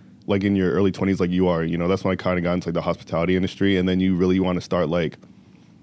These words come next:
you're thinking about, like, financial freedom. You're thinking about, like, 'cause I've, I've been making music for so long. I'm,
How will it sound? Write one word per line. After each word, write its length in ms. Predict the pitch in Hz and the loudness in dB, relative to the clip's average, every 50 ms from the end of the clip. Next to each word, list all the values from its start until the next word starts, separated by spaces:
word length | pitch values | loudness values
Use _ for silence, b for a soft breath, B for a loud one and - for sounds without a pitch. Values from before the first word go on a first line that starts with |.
| - - | -14 -4
you're 100 | - 104 | -2 -2
thinking 400 | 95 - 110 110 110 107 110 104 | 0 0 0 0 0 0 0 0
about, 260 | 101 95 101 95 92 82 | 2 2 2 2 2 2
like, 400 | 92 92 87 85 80 - - - B B B B B B B B B - | 0 0 0 -2 -4 -6 -12 -20 B B B B B B B B B -8
financial 440 | - - 98 98 98 98 - - 95 | -4 -2 0 0 0 0 0 -2 -4
freedom. 320 | - - 95 95 98 98 | -2 0 0 2 2 2
You're 100 | 95 95 | 0 0
thinking 360 | - - 107 107 - 107 104 | 0 0 -2 0 0 0 0
about, 260 | 101 92 98 95 85 80 | 2 2 2 2 2 2
like, 360 | 92 92 87 82 - - - - - - | 0 0 0 -2 -4 -10 -16 -20 -20 -12
'cause 120 | - - 95 | -6 -2 0
I've, 220 | 101 107 98 87 - | 0 0 0 -2 -2
I've 80 | 92 | -2
been 100 | 110 104 101 | -2 0 0
making 180 | 101 90 92 | 0 0 0
music 220 | 95 98 98 92 - | 0 0 -2 -2 -4
for 100 | - 95 | -8 -8
so 160 | - 92 90 | -6 -4 -2
long. 240 | 92 95 92 92 92 | 0 0 0 0 -2
I'm, 300 | 92 92 92 85 78 | -2 -2 -4 -4 -6